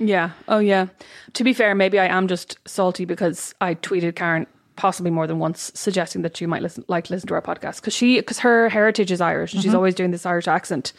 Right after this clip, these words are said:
Speaker 1: this, like, drunk Irish accent, which I take issue with as it is. But anyway,
Speaker 2: Were you
Speaker 1: I was
Speaker 2: clear
Speaker 1: like,
Speaker 2: with
Speaker 1: "You
Speaker 2: her
Speaker 1: should
Speaker 2: that she
Speaker 1: listen."
Speaker 2: could only listen to me because yours is now a weird amalgamation of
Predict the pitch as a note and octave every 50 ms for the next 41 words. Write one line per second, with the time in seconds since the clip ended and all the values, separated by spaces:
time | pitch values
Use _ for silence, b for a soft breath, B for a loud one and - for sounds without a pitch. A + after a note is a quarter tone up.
0 | B B B B B B B B B B B B B B _ F#3+ - - D3+ -
1 | - - E3+ E3+ E3+ - - - F3+ - - - - - - F3+ F3 - - -
2 | - F3+ - E3+ - - - - - - - - - - E3 D#3+ D#3+ E3 - -
3 | F#3 F3+ F3+ F#3+ F3+ F3 - B B B B B B _ G#3 A3+ G#3+ A3 G#3+ A#3
4 | A3+ A3+ A3 A#3+ B3 C4 B3 C4 B3 G4+ F#4+ G#4 G4 - F4+ B3+ A3+ A3 A3 G#3+
5 | G3+ G#3 G#3 - G#3 F#3+ - - G3 G#3 G#3+ G#3 F#3+ F3 F#3+ F#3 D#3+ F3+ F#3 G3
6 | F3+ F3+ F3 F3+ F#3 F3+ F3+ F3 E3+ F3 - F3 F3+ E3 E3+ E3+ F#3+ F3+ F3+ F3
7 | F3 E3 F3 E3+ F3 E3 F3 E3+ F3 E3+ - - F3 E3+ E3 D3+ - - - _